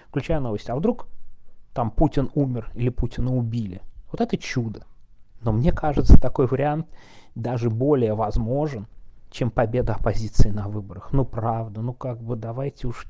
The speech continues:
с-, снимем пелену вот эту вот с глаз. Еще раз говорю, кто хочет идти голосовать, голосуйте. В принципе, президентская кампания — это очень неплохой повод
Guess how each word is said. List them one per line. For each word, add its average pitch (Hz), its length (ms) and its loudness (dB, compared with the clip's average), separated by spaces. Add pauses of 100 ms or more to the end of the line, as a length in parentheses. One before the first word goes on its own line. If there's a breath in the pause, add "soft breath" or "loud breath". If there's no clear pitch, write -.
(140)
с-, - 500 -2
снимем 135 400 0
пелену 131 540 -4
вот 110 180 -10
эту 120 220 -10
вот 107 120 -8
с 117 60 -8
глаз. 107 440 -8 (680 loud breath)
Еще 143 180 -2
раз 110 140 -4
говорю, 101 160 -8
кто - 160 -8
хочет - 360 -6
идти 120 200 -8
голосовать, 131 480 -8
голосуйте. 120 680 -8 (320 loud breath)
В - 120 -20
принципе, 151 500 -4
президентская 120 460 -4
кампания — 147 520 -4
это 120 160 -8
очень 135 360 -2
неплохой 117 420 -4
повод 139 520 -6